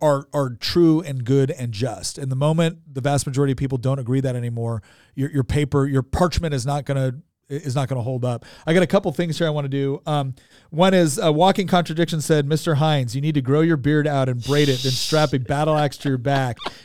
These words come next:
You can pull off the Viking look." I'm gonna, I'm gonna, I'm gonna agree with this. All right, Daniel Clark, question, "Is the Electoral College constitutional? If it is, doesn't that go against our freedom if only the government or people chosen by the government can choose the president?"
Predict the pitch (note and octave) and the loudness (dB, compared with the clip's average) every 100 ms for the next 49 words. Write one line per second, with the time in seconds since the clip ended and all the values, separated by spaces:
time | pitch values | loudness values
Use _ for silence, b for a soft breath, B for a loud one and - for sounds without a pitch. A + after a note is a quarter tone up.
0 | - C#3+ D3+ C#3 D#3 D#3 B2 C3 C#3 C#3 | 0 2 2 2 4 4 2 0 0 0
1 | C#3+ B2+ A2+ C3+ G3 A3+ G3+ G3 A3 G3+ | -2 -4 -6 -2 2 4 4 4 4 4
2 | F3+ F3+ F#3 D#3+ F#3 D#3+ C3 A#2 - F#4+ | 2 0 2 4 4 4 2 -4 -6 -8
3 | G4+ B F#4+ - F#3 E3+ G#3+ G#3+ F#3+ G3+ | -8 B 0 4 6 6 6 6 4 6
4 | F#3 D3 G3+ G#3+ F3 D3+ D#3+ E3 G#3+ A#3 | 6 6 4 4 2 0 2 4 2 2
5 | A3+ - F#3 F#3 E3 - E3+ D#3+ D#3 - | 2 4 4 4 2 -2 -2 -2 -6 -2
6 | A3+ - D3 C3+ G3 G#3+ G#3+ C3+ E3 E3 | -2 0 -2 0 2 6 6 4 -2 0
7 | G3+ D#3+ E3 D#3 D#3 D#3+ C3+ G3 G3 D3+ | -2 2 0 0 -2 -2 -2 0 0 0
8 | C#3+ B B D3+ D3+ F3 F#3+ E3+ D#3 D3+ | -2 B B -2 0 0 0 2 2 2
9 | D#3 E3 D3+ D3 D3 D3 F#3+ G#3+ F#3 D#3+ | 0 -2 -2 -2 -2 -2 0 0 0 -2
10 | C#3 C3 C3+ D#3 D#3+ D#3 C#3+ C3 B2+ A#2+ | 0 0 -2 -4 -6 -6 -4 -2 -2 -4
11 | - E3+ D#3+ C#3+ A#2 | -4 0 0 -2 -8